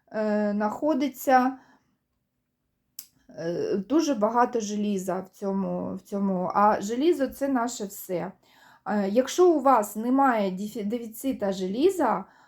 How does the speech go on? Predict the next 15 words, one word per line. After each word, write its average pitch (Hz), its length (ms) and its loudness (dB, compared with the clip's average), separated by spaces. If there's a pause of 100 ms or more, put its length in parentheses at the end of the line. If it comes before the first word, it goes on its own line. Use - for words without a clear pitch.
(120)
в 208 60 2
організмі, 202 720 0
то 262 340 6
ви 277 280 2
отодвигаєте 240 1300 -2 (580)
такі 220 280 -4
проблеми, 220 580 0
як 214 200 -2
лишній 381 440 2
вес, 294 440 0
у - 20 -4
вас 277 260 0
його 269 240 0
просто 262 380 -2
немає. 240 680 0